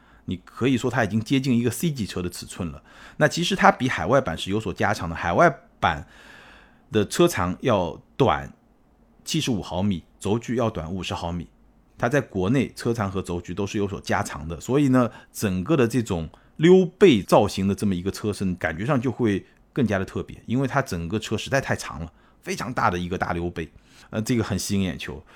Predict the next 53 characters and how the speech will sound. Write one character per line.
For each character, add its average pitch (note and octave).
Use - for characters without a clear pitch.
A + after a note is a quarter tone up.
然 C3
后 A3
你 D3+
去 F3+
从 E3+
车 G3
头 D#3+
和 D3+
车 G3
尾 D3+
去 -
看， G2
我 A2+
真 G3+
的 F#3+
不 -
知 C#3
道 D3+
怎 G2+
么 F#2
去 A2
形 G2
容 F#2
啊， F2
大 A2
家 C3
可 B2
以 A2+
去 -
看 G#2
我 E2
发 G2+
的 G#2
抖 D#2
音， F2
其 F2+
实 F#2
车 -
头 F#2
和 F2
车 -
尾 E2+
都 E2+
拍 E2+
了。 E2
我 E3+
只 G3+
能 B2
说 F3+
它 F3+
有 A#2
一 E3
点 C#3+